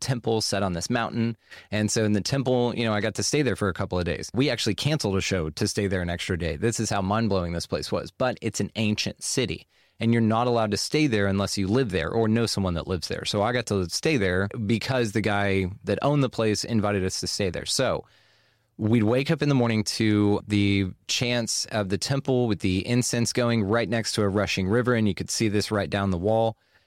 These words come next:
Pick you a handful of mandarin oranges, and you have your, you know, rope sandals and your, uh, robe that, you know, we'd gotten along the trip. And so you walk these ancient,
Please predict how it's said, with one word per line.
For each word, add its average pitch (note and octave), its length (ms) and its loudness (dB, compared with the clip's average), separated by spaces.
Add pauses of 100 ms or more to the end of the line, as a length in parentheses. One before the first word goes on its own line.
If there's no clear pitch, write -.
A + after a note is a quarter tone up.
(120)
Pick - 220 -2
you B2 100 4
a A2+ 60 2
handful A2+ 560 0
of G#2 320 0
mandarin G#2 360 2
oranges, A#2 600 2
and G2 420 0
you G2+ 640 2
have G#2 220 0
your, G2+ 200 4
you G2 120 0
know, G2+ 140 2
rope G#2 280 -2
sandals A2+ 540 0
and G2 100 -2
your, F2+ 260 0 (420)
uh, F2+ 360 0
robe A#2+ 380 2
that, G#2+ 260 0
you A2+ 100 0
know, F#2+ 100 2
we'd F#2 360 -2
gotten G#2+ 220 0
along G#2 280 2
the F#2+ 60 0
trip. C#3+ 340 -2
And G#2 120 0
so G2+ 320 0 (580)
you A#2 140 2
walk A#2 440 2
these A#2+ 320 0
ancient, A#2+ 520 0